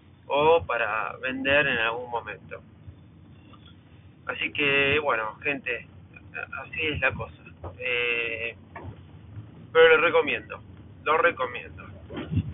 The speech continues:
Arroba Davidcito Loco en todas las redes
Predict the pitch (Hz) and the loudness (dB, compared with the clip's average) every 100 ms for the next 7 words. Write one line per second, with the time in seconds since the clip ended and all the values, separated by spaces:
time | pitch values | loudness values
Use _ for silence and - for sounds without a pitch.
0 | - - - 143 190 214 208 196 - 143 | -10 -10 0 2 4 2 6 4 4 -6
1 | 143 - - 139 147 156 156 156 156 - | -6 -8 -6 -2 -2 -2 -4 -4 -6 -12
2 | - - - - - - - 151 151 127 | -20 -20 -20 -20 -20 -20 -8 -2 -2 -2
3 | 143 143 | -4 -6